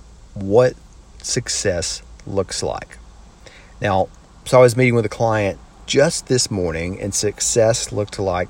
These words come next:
ten thousand dollars a month revenue. That sounds great, and I don't know, a lot of these programs promise ten thousand dollars a month of revenue or more or less, whatever. They promise it,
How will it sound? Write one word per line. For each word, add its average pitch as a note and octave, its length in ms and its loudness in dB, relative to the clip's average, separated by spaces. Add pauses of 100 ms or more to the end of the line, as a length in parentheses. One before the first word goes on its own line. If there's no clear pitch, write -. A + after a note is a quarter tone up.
(120)
ten B2+ 260 -2
thousand G#2 460 -2
dollars F2 360 -2
a - 20 -6
month D#2+ 440 -8
revenue. D#2+ 460 -4 (1800)
That C3+ 160 2
sounds D#3+ 260 4
great, C#3+ 400 4
and G#2+ 140 0
I G2+ 80 -2
don't C3+ 340 0
know, B2+ 140 2
a - 20 4
lot B2+ 180 2
of A#2+ 60 -2
these A#2 140 -6
programs A#2+ 500 -2
promise A2+ 480 -2
ten A2+ 160 -4
thousand G#2 580 -2
dollars G2+ 400 -4
a F#2 80 -8
month G2 460 -6
of - 180 -12
revenue G2 480 0
or D#2 160 -4
more G2 360 -2
or D#2 240 -4
less, F#2 380 -2
whatever. F#2+ 260 -6
They F2 80 -6
promise D3+ 420 -2
it, G2+ 140 -4